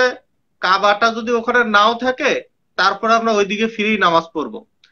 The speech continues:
কারণ হচ্ছে কাবাটা হচ্ছে একটা কিবলা, একটা দিক,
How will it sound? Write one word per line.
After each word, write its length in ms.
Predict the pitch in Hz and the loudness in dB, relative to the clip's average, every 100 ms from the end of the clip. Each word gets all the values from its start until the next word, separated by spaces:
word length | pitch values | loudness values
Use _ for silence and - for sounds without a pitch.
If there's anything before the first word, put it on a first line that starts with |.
| _ _ _ | _ _ _
কারণ 280 | - 170 190 | 0 2 2
হচ্ছে 280 | 208 208 240 | -2 -4 -6
কাবাটা 540 | 240 202 190 196 214 | 0 0 2 2 0
হচ্ছে 260 | 220 226 247 | -2 -4 -4
একটা 160 | 233 240 | -4 -6
কিবলা, 600 | - 214 190 196 240 220 | -8 -8 -6 2 2 2
একটা 220 | 202 190 | 0 -6
দিক, 400 | - 208 180 | -4 -6 -6